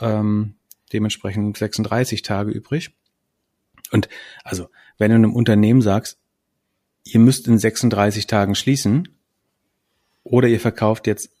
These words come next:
an ein U-S-amerikanisches Unternehmen" und dann noch die Frechheit zu verlangen, dass, also ohne jegliche rechtliche Grundlage,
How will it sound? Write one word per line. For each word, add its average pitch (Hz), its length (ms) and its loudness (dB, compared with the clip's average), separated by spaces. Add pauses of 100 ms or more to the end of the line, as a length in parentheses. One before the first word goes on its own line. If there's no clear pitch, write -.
(140)
an 107 200 -2
ein 101 160 -2
U-S-amerikanisches 104 840 -4
Unternehmen" 104 640 -4 (580)
und 165 400 2 (460)
dann 117 140 4
noch 123 100 2
die 120 140 -6
Frechheit 117 580 -2 (220)
zu - 140 -6
verlangen, 110 400 0
dass, 107 300 -6 (340)
also 101 260 -8
ohne 120 180 4
jegliche 113 400 0
rechtliche 107 360 -4
Grundlage, 104 720 -4